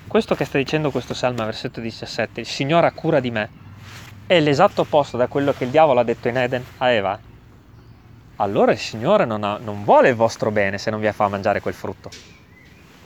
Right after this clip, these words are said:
Vedete? Allora il Signore non ha cura di te. Primo dubbio che ti viene in mente quando soffri.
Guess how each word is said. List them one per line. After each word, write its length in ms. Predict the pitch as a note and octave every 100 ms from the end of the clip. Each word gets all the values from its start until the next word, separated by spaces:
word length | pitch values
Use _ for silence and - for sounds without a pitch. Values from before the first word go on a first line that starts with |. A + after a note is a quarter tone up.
| - - - - - - - - - - - - - - - - - - - - - - - - - - - - -
Vedete? 460 | A#2+ A#2+ A2+ - - - - - - - - - - - - - - - - - - - - - - - - - - - - -
Allora 220 | - B2+ G3
il 60 |
Signore 340 | - C#3+ F#3 B2+
non 180 | A2+
ha 140 | B3+ E4+
cura 260 | G#3+ F#3
di 140 | C#3+ C3
te. 200 | A#2+ G#2
Primo 240 | - E4 D4
dubbio 240 | C#4 B3
che 140 | A3+
ti 80 | A3
viene 180 | G#3+ G3+
in 80 | G3
mente 340 | G3 G#3 G3
quando 220 | F3 E3+
soffri. 480 | E3 C3+ A2+ - G#2